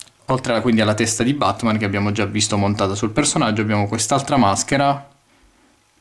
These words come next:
per essere, che vedete è chiusa, diciamo, non, non, come se non ci fosse all'interno nessun, nessun volto, nessuna testa,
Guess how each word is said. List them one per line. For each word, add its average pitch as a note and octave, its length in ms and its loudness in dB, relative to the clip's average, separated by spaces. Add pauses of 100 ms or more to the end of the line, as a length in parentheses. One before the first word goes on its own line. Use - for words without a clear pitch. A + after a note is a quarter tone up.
(140)
per G#2+ 440 2
essere, G2 800 2
che A2 120 0
vedete G#2 320 2
è G2 100 -4
chiusa, G#2 340 2
diciamo, G2+ 300 2
non, G#2 200 2
non, G#2 440 2
come A2+ 200 0
se A2+ 120 0
non A2 140 4
ci A2+ 100 0
fosse A2+ 300 0
all'interno G#2+ 500 2
nessun, G#2 380 2
nessun G2+ 560 4
volto, G2+ 360 2
nessuna A2+ 380 2
testa, B2 580 -2